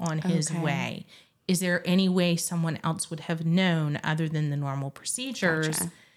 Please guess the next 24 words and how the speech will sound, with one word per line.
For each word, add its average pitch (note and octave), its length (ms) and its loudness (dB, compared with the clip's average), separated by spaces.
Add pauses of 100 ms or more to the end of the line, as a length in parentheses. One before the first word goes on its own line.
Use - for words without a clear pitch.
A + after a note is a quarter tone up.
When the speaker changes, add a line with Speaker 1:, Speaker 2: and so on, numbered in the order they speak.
(300)
Speaker 1:
And F#3+ 120 6
if F3 120 0
this A#3+ 200 2
was C4 160 -2
a C4+ 60 4
normal A3 380 6
procedure F#3+ 760 2
throughout E3 680 2
the D#3+ 100 2
state G#3 480 -2
or E3+ 120 0
the D3+ 120 0
jurisdiction, F3+ 1040 0 (500)
then F3+ 640 4 (280)
would F#3+ 380 4
a A3 80 4
civil F#3 340 -2
lawsuit D#3 520 0
win? G3+ 640 4
Unlikely. E3 840 2 (220)
Could B3+ 240 4
it - 160 -2
be G#3+ 120 4
brought? F#3+ 520 4